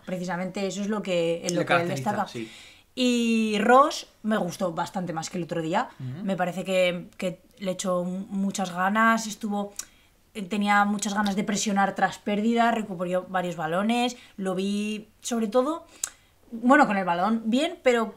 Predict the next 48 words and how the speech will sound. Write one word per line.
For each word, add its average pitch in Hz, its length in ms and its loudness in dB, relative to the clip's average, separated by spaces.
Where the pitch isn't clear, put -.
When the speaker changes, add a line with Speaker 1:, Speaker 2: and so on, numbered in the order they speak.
Speaker 1:
como 226 320 0
con 220 200 2
mucha 262 720 2
intención 285 480 -2
de 285 80 4
robar 269 380 8
balón 262 240 6
y 247 40 2
de 247 80 4
Speaker 2:
Sí. 247 60 0
Speaker 1:
recuperar, 220 480 -2
y 226 80 -2
mucha 240 240 2
agresividad, 226 480 2
y 170 80 -4
eso 226 160 -4
la 233 120 4
verdad 190 200 2
que, 190 480 0
que 190 80 -4
me 175 80 -4
gustó, 156 400 -8
así 165 200 -6
Speaker 2:
Esto 190 40 -8
Speaker 1:
que 208 60 -6
Speaker 2:
es, 180 60 -6
Speaker 1:
estuvo 175 180 -2
bien. 147 320 -12
Speaker 2:
esto 160 200 -8
es - 40 -4
lo 208 80 -2
que 160 100 -4
comentábamos 139 540 -4
siempre 139 200 -8
nosotros 135 320 -10
de 151 60 -6
Javi 107 300 -8
Ross, 101 240 -12
que 127 100 -10
quizá 127 480 -4
técnicamente 147 720 -6
no 113 220 -8
sea 127 160 -4
el 127 80 -4
más 127 180 -6
virtuoso 127 460 -8
del 123 100 -6
mundo, 135 480 -8